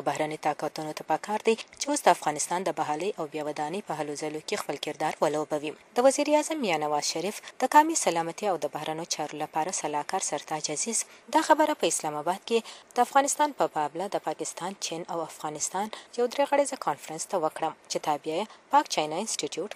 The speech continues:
کړی و. دغه درې غړیزه کانفرنس ته خپل خطاب کې سرتاج عزیز وویل چې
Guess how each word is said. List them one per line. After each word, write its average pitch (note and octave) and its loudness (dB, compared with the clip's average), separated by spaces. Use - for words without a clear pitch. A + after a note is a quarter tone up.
کړی D3+ 4
و. - -2
دغه D#3 6
درې D#3+ -2
غړیزه D#3 -4
کانفرنس - -6
ته - -8
خپل - -6
خطاب - -4
کې A3 -6
سرتاج D3+ -4
عزیز - -6
وویل G#3+ 0
چې - -4